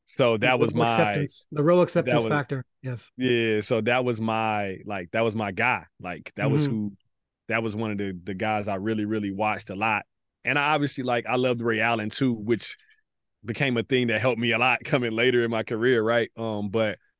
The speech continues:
Speaker 1: growing
Speaker 2: Well,
Speaker 1: up,
Speaker 2: I
Speaker 1: I
Speaker 2: c-, I
Speaker 1: wanted,
Speaker 2: can
Speaker 1: I
Speaker 2: see the
Speaker 1: wanted to be
Speaker 2: similarities a little bit between your games. I see something there.
Speaker 1: I wanted to be Penny, like, and that was
Speaker 2: Yeah.
Speaker 1: 'cause I had a growth spurt. I always wanted to be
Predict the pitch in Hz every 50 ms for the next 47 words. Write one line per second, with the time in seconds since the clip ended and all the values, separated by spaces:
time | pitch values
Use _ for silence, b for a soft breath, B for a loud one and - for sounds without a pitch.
0 | _ _ - 101 123 135 127 117 123 139 - - - 113 - 110 - 123 - -
1 | 311 - - 330 320 311 247 240 302 269 254 214 214 220 214 214 208 196 170 160
2 | 160 156 151 147 131 151 151 135 127 127 - 165 170 165 160 160 165 175 190 160
3 | 160 156 139 139 160 165 170 165 190 196 - - 247 233 - - 170 147 135 135
4 | 131 131 135 147 165 - _ _ _ _ _ _ _ _ _ _ - 110 120 143
5 | 147 127 120 113 - 113 107 117 113 98 - 113 113 110 101 87 98 - _ _
6 | - 101 95 90 82 - - - _ - - 113 120 123 127 127 120 123 117 113
7 | - 151 131 135 143 127 123 120 - 135 135 135 - - - 127 127 123 113 -
8 | - 113 117 113 127 131 131 127 113 113 123 123 120 113 120 120 113 120 117 117
9 | 117 113 110 107